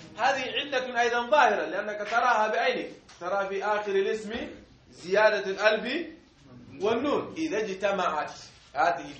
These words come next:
العلة مع علة العلمية في كل اسم امتنع من الصرف، مثل عثمان، عفان، هذا ممنوع من الصرف.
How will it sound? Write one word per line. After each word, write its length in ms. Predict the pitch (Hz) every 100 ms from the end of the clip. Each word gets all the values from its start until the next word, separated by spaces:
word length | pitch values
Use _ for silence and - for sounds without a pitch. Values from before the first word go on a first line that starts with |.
| 139
العلة 440 | 151 165 214 226 - -
مع 260 | 156 185
علة 460 | 175 190 196 175 156
العلمية 760 | 151 160 170 196 214 226 240 -
في 340 | - 190 190
كل 240 | 233 240 240
اسم 260 | 247 - 311 370 - - - -
امتنع 380 | 196 214 196 180
من 140 | 175
الصرف، 380 | 151 - 135 - - - -
مثل 320 | 190 247 233 233 - - - - - - -
عثمان، 520 | 170 175 190 180 123 - - - - - - - - - - - - - -
عفان، 500 | 139 147 - 185 - - - - - - - - - - - - - - - - - - - -
هذا 280 | 220 254 240
ممنوع 300 | 233 233 220
من 120 | 190
الصرف. 360 | - 165 135